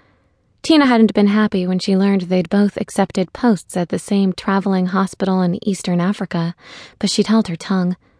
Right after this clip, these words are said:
The front door swung closed, and Harry headed toward the bedroom,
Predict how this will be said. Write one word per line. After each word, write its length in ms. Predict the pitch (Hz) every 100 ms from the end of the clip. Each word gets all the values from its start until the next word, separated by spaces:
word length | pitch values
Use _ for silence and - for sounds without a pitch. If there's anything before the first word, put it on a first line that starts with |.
| _ _ _ _ _ _
The 120 | 240
front 280 | 208 240 214
door 260 | 214 208
swung 320 | 180 - 190 190
closed, 540 | - 202 190 196 - - - - _
and 120 | 226
Harry 280 | 220 233 226
headed 300 | 214 214 220
toward 240 | - 208 180
the 80 |
bedroom, 440 | 190 208 190 180